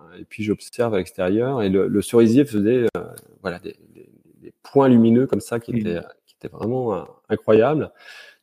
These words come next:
Speaker 1: Donc j'ai sorti tout, euh, tout de, de mon studio. Donc c'est des plaques en, en acier, euh, brut. Euh, donc c'est, c'est, euh,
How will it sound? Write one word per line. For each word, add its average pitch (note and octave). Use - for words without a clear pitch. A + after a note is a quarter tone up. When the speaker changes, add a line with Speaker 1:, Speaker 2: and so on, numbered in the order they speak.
Speaker 1:
Donc B2
j'ai A#2+
sorti C#3
tout, -
euh, A2+
tout -
de, C#3+
de A#2
mon B2
studio. C3
Donc C#3+
c'est A2
des G#2+
plaques E3+
en, A2+
en A2
acier, B2
euh, G2
brut. A2
Euh, F#2
donc G2+
c'est, G2+
c'est, -
euh, F#2